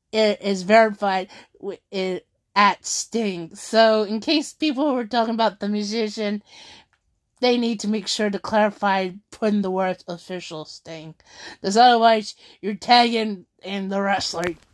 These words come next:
<laughs> And actually, he has proof that it happened. <laughs>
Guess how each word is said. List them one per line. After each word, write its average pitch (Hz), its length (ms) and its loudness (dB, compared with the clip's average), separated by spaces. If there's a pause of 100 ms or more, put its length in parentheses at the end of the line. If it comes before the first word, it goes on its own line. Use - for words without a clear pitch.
(440)
<laughs> 196 180 0 (3250)
And 262 100 6
actually, 320 560 6 (240)
he 349 180 8
has 320 220 8
proof 349 380 2
that 262 220 4
it 254 140 4
happened. 254 640 0
<laughs> 294 180 0